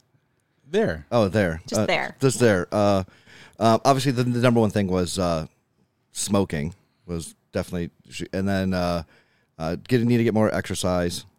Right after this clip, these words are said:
Speaker 2: need to lose weight, uh, B M I, I'm obese. I could use to lose some weight.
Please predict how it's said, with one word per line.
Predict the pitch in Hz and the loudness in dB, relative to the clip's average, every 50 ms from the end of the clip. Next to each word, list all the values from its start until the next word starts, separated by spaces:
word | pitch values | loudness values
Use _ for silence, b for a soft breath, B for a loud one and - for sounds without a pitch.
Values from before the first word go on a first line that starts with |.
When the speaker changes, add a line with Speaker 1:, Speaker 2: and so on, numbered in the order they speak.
| _ _ - | _ _ -12
Speaker 2:
need | 95 92 | -8 -6
to | 98 | -4
lose | 98 95 85 87 | -2 -4 -4 -2
weight, | 87 98 92 95 - - - - _ _ - | -2 0 0 -2 -2 -6 -14 -18 _ _ -14
uh, | - 73 76 76 76 - - | -12 -10 -8 -8 -8 -10 -6
B | 98 95 | -4 -4
M | 92 92 92 | -2 -2 -2
I, | 90 87 87 87 87 - - - - - | -2 -2 -2 -4 -6 -8 -10 -14 -16 -12
I'm | 76 80 | -10 -8
obese. | 80 78 73 - 92 90 92 - - - - - _ _ _ - _ - - - | -8 -6 -4 -4 -4 -4 -4 -6 -8 -8 -12 -20 _ _ _ -20 _ -16 -8 -8
I | 113 | -8
could | - - 110 | -4 -4 -2
use | 98 98 92 - | -2 -2 -2 -2
to | - | -4
lose | 87 87 90 78 - - _ | -4 -4 -4 -4 -8 -14 _
some | - - - 82 78 | -16 -10 -8 -6 -6
weight. | 76 76 73 | -4 -6 -6